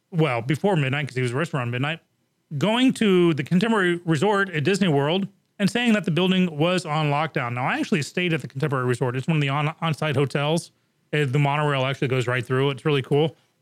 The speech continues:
So, according to the law enforcement issues, the twenty-two-year-old man, there you go, twenty-two years old, began alerting people at the bus stop of the false threat before moving to the mini beach to warn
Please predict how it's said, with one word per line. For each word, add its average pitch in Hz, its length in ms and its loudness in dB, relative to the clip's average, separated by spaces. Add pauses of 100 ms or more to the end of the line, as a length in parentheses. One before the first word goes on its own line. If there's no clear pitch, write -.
(1000)
So, 208 500 2
according 202 360 2
to 185 80 0
the 170 160 2
law 165 200 2
enforcement 175 380 0
issues, 180 320 0
the 165 100 -2
twenty-two-year-old 175 880 2
man, 165 420 2
there 135 180 2
you 147 140 0
go, 165 220 2
twenty-two 151 380 -2
years 139 320 2
old, 170 320 2 (340)
began 240 240 0
alerting 202 320 2
people 196 260 2
at 131 80 -2
the 139 60 -2
bus 185 200 -2
stop 156 440 -4
of 135 60 0
the 127 80 -4
false 151 280 -2
threat 175 200 -2
before 160 240 -2
moving 180 360 4
to 185 80 0
the 147 80 0
mini 277 240 2
beach 185 360 0
to 143 80 0
warn 165 340 2